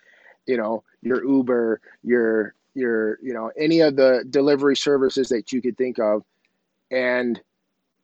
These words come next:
I was just in this, I was in this spiral of just going back to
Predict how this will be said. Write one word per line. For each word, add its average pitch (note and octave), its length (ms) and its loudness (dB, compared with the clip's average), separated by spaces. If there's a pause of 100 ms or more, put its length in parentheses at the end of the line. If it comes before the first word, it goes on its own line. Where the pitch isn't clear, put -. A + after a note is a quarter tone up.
(400)
I C#3 280 4
was C3+ 360 0
just - 400 -6
in C#3 200 -4
this, C#3 340 -4 (520)
I C3+ 140 4
was C#3+ 220 6
in D#3 100 4
this D#3 160 4
spiral C#3 840 4
of B2+ 400 0
just C3 240 -6
going C3+ 360 -2
back C3 380 0
to C3+ 540 0